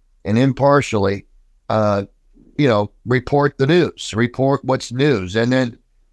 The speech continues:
<clears throat> put it out there <clears throat> for the American people to see and understand it.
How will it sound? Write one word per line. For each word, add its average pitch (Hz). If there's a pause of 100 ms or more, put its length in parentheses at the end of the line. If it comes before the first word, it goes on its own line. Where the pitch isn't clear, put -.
(160)
<clears throat> 139
put 156
it 143
out 147
there 110
<clears throat> -
for 170
the 123
American 127
people 123
to 95
see 131
and 113
understand 120
it. -